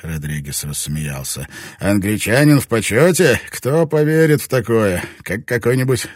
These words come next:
сифилитичный дайме». Не совсем так, капитан. Таранага сделал его самураем, и Хатамото. Что? Теперь капитан Блэкторн носит два меча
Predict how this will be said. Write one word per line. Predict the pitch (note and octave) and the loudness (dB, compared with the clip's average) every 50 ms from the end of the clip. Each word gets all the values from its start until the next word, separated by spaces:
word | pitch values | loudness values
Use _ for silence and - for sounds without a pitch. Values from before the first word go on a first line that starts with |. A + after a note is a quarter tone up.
| - | -10
сифилитичный | - - - D#3 - - D#3+ D3+ D3 - - C#3+ D3+ - D#3 D#3+ D#3 C#3 | -6 -2 -2 2 2 4 4 4 2 2 2 0 0 2 2 4 4 4
дайме». | A#2 A#2 A#2 B2+ C3 C3+ C3+ B2 A2 - _ _ _ _ _ _ _ _ _ | 4 4 4 4 4 4 2 2 0 -2 _ _ _ _ _ _ _ _ _
Не | D3 D3+ D3+ D3 | 2 4 4 4
совсем | C3+ - C#3+ C3 - - - C3 B2 A#2 A2+ | 4 2 -2 -4 -4 -4 -2 -2 0 0 -2
так, | - - F#2+ F#2 F2 - - | -2 -2 -2 -2 -2 -4 -6
капитан. | - - E2+ D2 - D#2 D2 - E2 D#2+ E2+ E2+ E2+ E2 - _ _ _ _ _ _ _ _ | -8 -8 -8 -6 -8 -10 -8 -6 -6 -4 -2 -2 -4 -4 -6 _ _ _ _ _ _ _ _
Таранага | - A#2+ B2 A#2+ A#2+ A#2 A#2+ B2+ C#3+ D3+ D3 D3+ C#3+ | -2 0 0 2 2 2 2 4 4 4 4 4 2
сделал | B2 A2 A2 A#2+ B2+ C3+ C#3 C#3 C#3 | 2 0 0 0 2 2 2 2 2
его | C3+ C3 C3 B2 | 2 2 2 2
самураем, | G#2+ - - A#2 G#2+ G#2+ G#2 G2+ F2+ E2 E2+ F2 F2 F#2 A2 B2 B2+ C#3 - _ _ _ _ _ _ _ _ | 0 0 0 2 2 2 2 0 0 -2 -4 -4 -4 -4 -2 -4 -4 -6 -8 _ _ _ _ _ _ _ _
и | D#2 E2 D#2+ | -8 -8 -8
Хатамото. | - - F#2 - - - G2+ G2 G2 G2 G#2+ D3 - - - F#2 F2+ - _ _ _ _ | -6 -6 -8 -6 -4 -2 0 0 2 2 0 0 -2 -4 -10 -12 -12 -14 _ _ _ _
Что? | - - - - - - - A2 F3+ A3 C4+ C#4+ D4 _ _ _ _ _ _ _ _ - | -10 -8 -8 -8 -8 -4 -2 -2 -2 -2 -2 -6 -8 _ _ _ _ _ _ _ _ -10
Теперь | - G#2 G2+ F2 - G2+ A2 C#3 D#3+ D#3 | -6 -6 -4 -2 0 0 2 2 2 0
капитан | - C#3 C3 - G#2+ F#2+ - F#2 G2+ A#2 A2+ G#2 | 0 -2 -2 -2 -4 -4 -2 -2 0 0 0 0
Блэкторн | G2 G2 F#2+ F2+ F2+ F#2 - - - C#3+ E3+ D#3+ | 0 0 -2 -2 -4 -6 -6 -6 -6 -4 0 0
носит | D3+ B2+ B2 B2+ C3+ - - F3 E3+ | 0 2 0 0 -2 -2 -4 -4 -4
два | D#3 C#3+ C3 C3 B2+ C3 | -2 0 0 2 2 2
меча | C3+ A#2 - - - - - C#2 C#3+ - D2 | 2 0 0 -2 -4 -6 -4 -4 -6 -6 -8